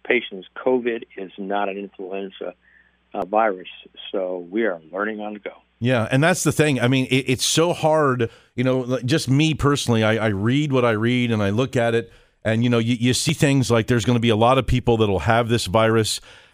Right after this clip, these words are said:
Speaker 2: and the symptoms will be so mild they might not even be aware of it. Um, you know, I, I, I guess it's because I'm trying to focus on the positives of it, like, "Hey, this won't be so bad in that." But then, you know, when you hear stories like that, that it's impacting our nation's elderly and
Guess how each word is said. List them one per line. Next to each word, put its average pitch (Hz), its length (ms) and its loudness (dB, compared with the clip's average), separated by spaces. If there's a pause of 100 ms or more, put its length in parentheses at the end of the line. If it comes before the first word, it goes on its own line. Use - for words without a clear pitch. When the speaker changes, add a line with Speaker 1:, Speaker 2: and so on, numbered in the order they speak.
Speaker 2:
and 123 180 4
the 113 100 4
symptoms 127 460 2
will 113 120 2
be 113 160 2
so 110 180 2
mild 110 360 4
they 107 100 4
might 107 200 2
not 110 200 2
even 104 240 0
be 104 160 0
aware 101 400 2
of 156 80 2
it. 160 180 -2 (460)
Um, 101 480 0
you 135 100 4
know, 120 220 0
I, 120 60 -4
I, 92 480 -14
I 135 80 0
guess 175 260 2
it's 156 100 0
because 147 320 2
I'm 131 140 2
trying 156 240 2
to 123 80 0
focus 135 380 0
on 120 160 2
the 104 60 2
positives 131 600 2
of 131 140 2
it, 135 100 0
like, 117 220 0
"Hey, 160 320 0 (200)
this 139 160 2
won't 139 180 0
be 135 120 2
so 127 160 0
bad 123 260 2
in 117 100 -2
that." 104 260 -4 (240)
But 156 140 0
then, 135 220 2
you 139 80 2
know, 123 120 2
when 120 160 2
you 104 80 -2
hear 135 160 0
stories 120 400 0
like 104 180 -2
that, 127 280 -2
that 107 100 -2
it's 98 120 -6 (300)
impacting 123 540 2
our 110 100 2
nation's 113 460 0
elderly 123 520 2 (280)
and 127 420 2